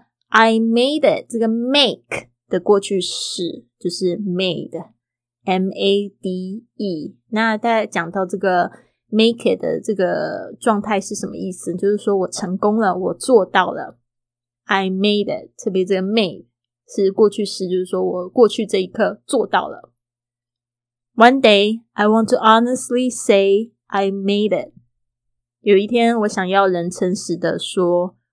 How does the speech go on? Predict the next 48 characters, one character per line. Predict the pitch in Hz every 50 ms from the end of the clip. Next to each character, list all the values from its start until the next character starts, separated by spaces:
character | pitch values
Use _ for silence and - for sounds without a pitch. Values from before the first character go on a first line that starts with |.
| _ _
我 | - 180 175
做 | 175 - 185 180
到 | 175 180 175 - -
了。 | - - - 269 _ _ _ _ _ _ _
所 | - - 202
以 | 220
呢， | 208 202 185 180
今 | - 220 196
天 | 233 208 196
我 | 190 196
也 | 226
很 | - - 214
想 | 202 - 190 170
要 | 170 175 185 185
就 | 185 196
是 | 214 196
大 | 185 - 214 180 180
声 | 180 190 180 175
说， | - 202 196
“I | 214 269 302 302 294
made | 294 294 302 311 320 311 311
it, | 311 302 285 285 277 269 269 262 254 269 -
I | 262 262 262
made | 277 285 285 294 277 - 269
you | 262
money。” | 254 269 277 277 277 277 262 247 240 233 247 262 262 _ _
那 | - 180 190
个 | 190
时 | 185 - 196
候 | 185 180
就 | 185 190
是， | 196 202 - 196 175 196 - - - - - - _ _ _
其 | _ - 240
实 | 240 277 277
很 | 269 247 208 220
早 | 220 220 175
就 | 170 202
开 | 196 - 233 208
始 | 190 175
帮 | 190 185
他 | 185 190
赚 | - 196 180 170
钱， | - - 156 170
尤 | 156 185
其 | 196 - 214
是 | 202 196 226
他 | 220 226 214
第-， | 214 - 220 208 196 - -